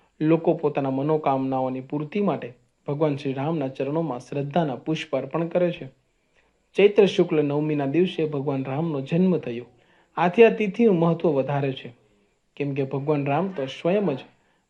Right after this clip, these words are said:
ભગવાન વિષ્ણુનો અવતાર છે. આ દિવસે ભગવાન સ્વયં ધરતી પર જન્મ્યા હતા.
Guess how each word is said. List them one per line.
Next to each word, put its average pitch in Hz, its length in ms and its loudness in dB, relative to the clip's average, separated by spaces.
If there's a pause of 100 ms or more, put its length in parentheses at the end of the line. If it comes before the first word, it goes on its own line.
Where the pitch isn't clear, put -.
ભગવાન 143 340 2
વિષ્ણુનો 156 440 -2
અવતાર 127 460 -4
છે. 117 160 -8 (720)
આ 165 100 2
દિવસે 202 280 8
ભગવાન 190 340 4
સ્વયં 208 380 2
ધરતી 185 360 2
પર 175 140 2
જન્મ્યા 143 500 0
હતા. 123 260 -12